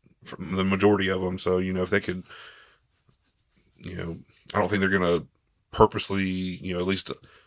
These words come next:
show that they're tanking. But I, I think you might see Jacksonville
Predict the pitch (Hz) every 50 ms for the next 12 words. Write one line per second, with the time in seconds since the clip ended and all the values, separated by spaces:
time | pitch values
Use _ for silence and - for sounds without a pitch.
0 | _ _ - - - - - 107 107 104 95 90 92 82 95 92 - 104 95 87
1 | - - 90 90 87 90 92 95 95 98 98 - _ _ _ _ _ - - 101
2 | - 131 131 - - 113 107 101 - 104 104 92 104 101 98 - - 95 98 95
3 | 92 90 85 92